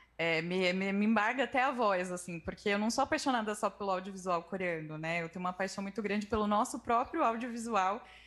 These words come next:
que tá sofrendo horrores com todo, tudo que tá rolando.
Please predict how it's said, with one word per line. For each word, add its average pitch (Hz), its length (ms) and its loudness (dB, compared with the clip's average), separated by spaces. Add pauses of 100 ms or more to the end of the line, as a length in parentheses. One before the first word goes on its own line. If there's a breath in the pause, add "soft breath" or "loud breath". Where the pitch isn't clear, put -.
(280 loud breath)
que 262 240 -4
tá 277 160 2
sofrendo 226 560 -2
horrores 240 600 -2
com 202 320 -6
todo, 190 520 -6
tudo 226 160 -6
que - 80 -10
tá 214 80 2
rolando. 208 520 -2